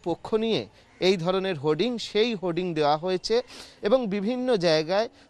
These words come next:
ধর্মতলা, শ্যামবাজার এবং সেই সঙ্গে বিজেপি পার্টি অফিসের আশপাশের এলাকায় এই হোর্ডিং দেওয়া হয়েছে। এর আগে অমিতাভ চক্রবর্তীর বিরুদ্ধে হোর্ডিং পড়েছিল শহর জুড়ে,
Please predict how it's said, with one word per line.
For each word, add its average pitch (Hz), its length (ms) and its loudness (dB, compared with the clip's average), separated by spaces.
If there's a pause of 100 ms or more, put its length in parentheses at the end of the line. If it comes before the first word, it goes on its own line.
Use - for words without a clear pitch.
ধর্মতলা, 170 640 0
শ্যামবাজার 170 760 0
এবং 156 240 -4
সেই 143 240 -8
সঙ্গে 160 280 -6
বিজেপি 143 360 -6
পার্টি 139 320 -2
অফিসের 151 380 -4 (120)
আশপাশের 147 540 -4
এলাকায় 156 420 0 (300)
এই 202 160 6
হোর্ডিং 165 380 0
দেওয়া 127 180 2
হয়েছে। 110 420 -10 (380)
এর 226 160 6 (140)
আগে 165 460 -2 (300)
অমিতাভ 233 480 0
চক্রবর্তীর 202 840 -4
বিরুদ্ধে 175 420 0
হোর্ডিং 170 360 0
পড়েছিল 180 460 -2
শহর 180 320 -4
জুড়ে, 190 300 2